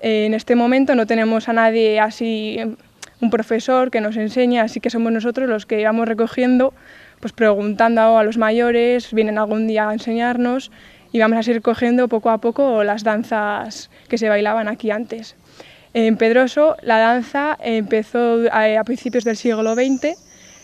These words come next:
y se mantuvo hasta más o menos los años sesenta. Eh, ca-, eh, destacar que solo eran hombres los que bailaban por aquel entonces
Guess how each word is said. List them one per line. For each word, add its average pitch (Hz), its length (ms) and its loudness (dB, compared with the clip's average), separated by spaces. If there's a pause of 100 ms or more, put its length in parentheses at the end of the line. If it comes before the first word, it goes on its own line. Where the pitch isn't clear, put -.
(160)
y 220 640 2
se 214 400 2
mantuvo 254 640 0
hasta 220 420 0
más 226 240 -2
o 240 60 0
menos 262 240 2
los 220 140 -2
años 226 240 -2
sesenta. 262 520 0 (520)
Eh, 220 180 2
ca-, 214 200 4
eh, 208 280 0
destacar 220 560 0
que 233 100 2
solo 233 500 2
eran 220 220 2
hombres 269 480 0
los 226 140 -6
que 220 100 -4
bailaban 226 380 0
por 214 100 -4
aquel 220 200 -2
entonces 254 600 -4